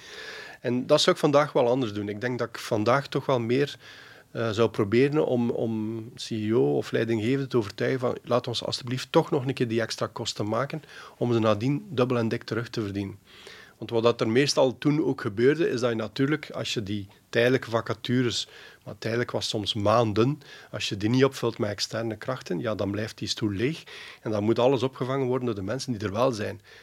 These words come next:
Maar die vinden dat ook niet leuk. Die, die, die, die kunnen dat wel een keer doen op een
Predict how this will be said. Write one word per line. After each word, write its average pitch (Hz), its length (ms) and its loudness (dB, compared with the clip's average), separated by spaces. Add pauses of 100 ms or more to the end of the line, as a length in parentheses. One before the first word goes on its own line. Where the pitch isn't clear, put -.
(100)
Maar 135 100 0
die 147 80 2
vinden 139 220 4
dat 127 100 4
ook 139 80 -8
niet 113 120 -2
leuk. 98 280 -8
Die, 117 200 -6
die, 110 200 -4
die, 110 360 -4 (140)
die - 160 -20
kunnen 135 280 4
dat 117 80 6
wel 117 100 4
een 104 60 -2
keer 101 180 -4
doen 120 240 -4 (360)
op - 180 -8
een 101 260 -4